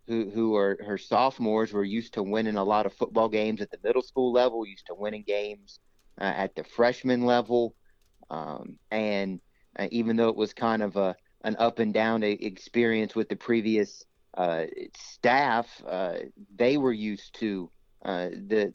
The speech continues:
the veterans were used to winning a few games, uh, under the, the previous, uh, coaching staff and, and closing games out late and finding ways to win. So I think everybody's been kind of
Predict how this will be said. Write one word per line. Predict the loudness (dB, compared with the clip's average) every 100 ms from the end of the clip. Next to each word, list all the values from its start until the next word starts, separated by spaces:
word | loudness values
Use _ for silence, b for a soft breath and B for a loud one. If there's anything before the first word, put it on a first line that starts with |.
| -2
the | -2
veterans | 2 2 4 2 0
were | -2
used | -2 -4 -2
to |
winning | -2 0 -2
a |
few | -4 -4 0
games, | 0 0 -2 -4 -8 _ _ _ -10
uh, | -4 -2 -2
under | 0 0 2
the, | 0 0
the | -2
previous, | 2 2 4 0 -2 -2
uh, | -2
coaching | 2 2 0 0 -6
staff | 0 0 2 0 0
and, | -4 -2
and | -4 -4
closing | 2 2 4 0 2
games | 0 0 -2
out | 0 0 0
late | -2
and | -4 -2
finding | 0 2 -2
ways | -6 -8 -10
to | -16
win. | -16 -10
So | -2
I |
think | 0
everybody's | 4 4 4 0 -2
been | -8 -6
kind | -6
of | -6